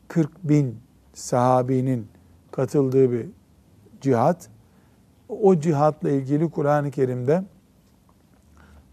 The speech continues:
Tevbe suresinde bilhassa ayetler var. Bu Erbad İbn Sariye radıyallahu anh da o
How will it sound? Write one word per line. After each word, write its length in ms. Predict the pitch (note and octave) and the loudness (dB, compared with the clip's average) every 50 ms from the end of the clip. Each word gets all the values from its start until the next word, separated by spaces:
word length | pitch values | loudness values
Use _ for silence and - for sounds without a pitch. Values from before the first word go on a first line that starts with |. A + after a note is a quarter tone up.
| - - | -6 2
Tevbe 320 | C#3 C3+ C#3 C#3 D3+ C#3+ | 4 4 6 6 4 2
suresinde 600 | C3 - D#3 C3 A#2 A#2 - - C#3+ B2 A#2 A#2 B2 | 0 -2 -4 -6 -6 -6 -8 -8 -10 -8 -6 -4 -4
bilhassa 580 | C3+ B2 A#2 A2 G#2+ - - D#3+ E3 F#3 G#3 - - - _ _ _ _ - - | -4 -4 -4 -6 -8 -6 -4 -4 -4 -4 -4 -10 -18 -20 _ _ _ _ -8 -2
ayetler 580 | - D3+ D3 D3 C#3 C3 B2+ - F3+ C#3 A#2 G#2+ | 0 2 2 2 2 0 -2 -2 -2 -4 -2 -4
var. 180 | G#2 G2 F#2+ G#2 A#2+ D3 | -6 -8 -10 -10 -6 -2
Bu 340 | G3+ A#3+ A#3+ A3 G3 E3 F#3+ - _ _ _ _ _ _ _ _ _ _ _ _ _ _ _ _ _ _ _ - | 0 2 2 2 0 -2 -6 -12 _ _ _ _ _ _ _ _ _ _ _ _ _ _ _ _ _ _ _ -2
Erbad 560 | D#3 C#3+ C#3+ C3+ B2 D3 D#3+ E3 D#3+ D#3+ - - - _ _ _ _ - | 2 2 2 4 2 2 2 2 2 -2 -4 -14 -20 _ _ _ _ -8
İbn 220 | - C3+ C3+ C#3 | -6 -4 -4 -4
Sariye 720 | C3+ - - E3+ D#3 D#3 D3+ C3+ C3+ C3 B2+ B2 B2+ C#3 E3+ - _ _ _ _ _ _ _ _ _ _ _ - C3+ | -4 -2 0 2 2 2 2 2 2 2 2 2 0 -4 -8 -14 _ _ _ _ _ _ _ _ _ _ _ -4 0
radıyallahu 640 | C3 C3 C3+ C#3 C3 C3 C3 C3 D3 D#3 D#3 D3 D3+ | 0 2 4 4 4 4 4 4 4 2 2 0 -2
anh 380 | C#3 C#3 D3 C3+ A#2+ B2+ D#3+ | -4 -4 -4 -4 -6 -8 -8
da 340 | - C#3+ C#3 C#3 D#3 F3 - - _ _ _ _ - - - _ _ _ _ - | -6 -4 -2 -2 -4 -4 -8 -12 _ _ _ _ -20 -20 -20 _ _ _ _ -2
o 320 | F3 F3+ F3+ F3+ F#3 G3 | 0 0 0 0 -4 -8